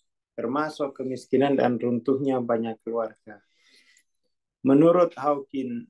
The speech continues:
penduduk asli Amerika bereaksi terhadap alkohol secara berbeda dari etnis lain. Karena mereka kekurangan alkohol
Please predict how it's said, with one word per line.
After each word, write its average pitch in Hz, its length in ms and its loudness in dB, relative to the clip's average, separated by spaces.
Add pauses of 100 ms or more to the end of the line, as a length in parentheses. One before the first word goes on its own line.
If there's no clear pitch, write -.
(120)
penduduk 135 320 2
asli 143 320 2
Amerika 151 480 2
bereaksi 135 560 0
terhadap 127 400 -8
alkohol 147 400 2
secara 123 320 -2
berbeda 123 480 2
dari 117 240 -2
etnis 127 400 -8
lain. 110 400 -2 (1300)
Karena 131 240 2
mereka 147 400 4
kekurangan 139 640 -2
alkohol 139 800 0